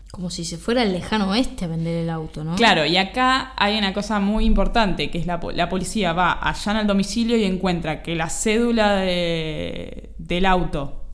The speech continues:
Speaker 2: y el boleto de compra-venta estaban en la casa. Y saca la siguiente conclusión. ¿Quién carajo se va a vender un auto sin los documentos? Nadie. Eso fue también un punto
Speaker 1: Sí, clave.
Speaker 2: Sí.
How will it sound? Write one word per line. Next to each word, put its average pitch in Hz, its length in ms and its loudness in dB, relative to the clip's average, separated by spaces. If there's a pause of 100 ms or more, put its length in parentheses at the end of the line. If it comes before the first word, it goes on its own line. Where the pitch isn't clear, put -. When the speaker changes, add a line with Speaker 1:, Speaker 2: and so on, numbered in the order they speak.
Speaker 2:
y 190 120 0
el 180 100 2
boleto 208 320 4
de 208 60 2
compra-venta 214 580 4
estaban 214 340 2
en 190 100 4
la 170 140 -2
casa. 160 440 -6 (840)
Y 226 100 4
saca 220 280 4
la 214 80 2
siguiente 202 400 2
conclusión. 175 520 -2 (200)
¿Quién 254 240 4
carajo 247 340 4
se 233 120 2
va 214 80 8
a - 20 6
vender 226 260 6
un 226 80 6
auto 233 240 4
sin 214 160 2
los 202 80 4
documentos? 170 560 -2 (1040)
Nadie. 143 400 -6 (160)
Eso 226 600 -4 (520)
fue 196 260 0
también 185 320 0
un 180 160 0
punto 165 1080 0 (680)
Speaker 1:
Sí, 165 360 -8
clave. 165 440 -8
Speaker 2:
Sí. - 380 -4